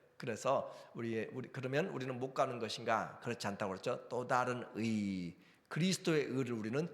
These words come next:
힘입고 가기 때문에 바리새인과 서기관들의 의가 아니라 그들보다 뛰어난 완전한 그리스도의 의를 힘입고 우리가 가기 때문에 하나님의 나라에 들어가게 된다라고 하는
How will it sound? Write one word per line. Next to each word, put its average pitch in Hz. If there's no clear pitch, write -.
힘입고 196
가기 104
때문에 101
바리새인과 104
서기관들의 131
의가 113
아니라 95
그들보다 107
뛰어난 131
완전한 107
그리스도의 165
의를 175
힘입고 139
우리가 104
가기 101
때문에 101
하나님의 110
나라에 101
들어가게 98
된다라고 98
하는 165